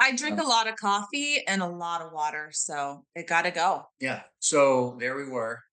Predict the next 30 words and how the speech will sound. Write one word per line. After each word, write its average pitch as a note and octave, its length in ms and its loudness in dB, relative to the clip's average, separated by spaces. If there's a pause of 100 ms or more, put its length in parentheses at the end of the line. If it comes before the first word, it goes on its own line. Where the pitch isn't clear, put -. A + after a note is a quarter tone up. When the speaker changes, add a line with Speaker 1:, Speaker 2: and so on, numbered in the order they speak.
Speaker 2:
We're A2+ 120 -14
at A2 100 -10
the A2+ 60 -12
Dick A#2+ 240 -4
Collins A#2 720 -4
fifty B2 220 -6
mile A2+ 680 0
race, - 960 0 (380)
forty A#2 280 2
miles A#2 440 -4
in, A#2+ 340 -6
and G#2+ 120 -12
it's F#2+ 180 -8
getting G#2+ 240 -4
really, G2+ 280 -8
really F#2+ 340 -8
hard. F2 400 -4
We're F2+ 180 -12
both F#2+ 400 -4
over F2+ 380 -6
it. D#2 80 -6 (280)
I A2 100 0
had B2 200 6
to A#2 60 -4
pee, A2+ 600 -2 (260)
so G#2+ 280 0
I G#2+ 80 4
just G#2+ 220 -8
pulled A2 200 -6
up. G2 280 -2